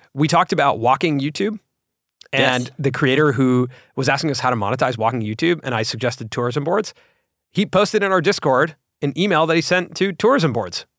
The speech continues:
Speaker 1: That's so cool.
Speaker 2: Yeah, let's see if it works
Speaker 1: Let's see if
Speaker 2: out.
Speaker 1: it works. I'm, like, so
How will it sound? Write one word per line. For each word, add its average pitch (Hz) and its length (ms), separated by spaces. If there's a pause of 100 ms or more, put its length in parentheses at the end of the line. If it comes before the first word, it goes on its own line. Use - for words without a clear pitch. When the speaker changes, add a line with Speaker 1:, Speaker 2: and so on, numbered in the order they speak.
(640)
Speaker 1:
That's 247 140
so 262 120
cool. 320 380
Speaker 2:
Yeah, 123 160
let's 95 140
see 120 120
if 110 80
it 117 100
works 113 140
Speaker 1:
Let's 185 140
see 254 60
if 277 80
Speaker 2:
out. 294 80
Speaker 1:
it 160 40
works. 247 280
I'm, 160 120
like, 190 180
so 196 360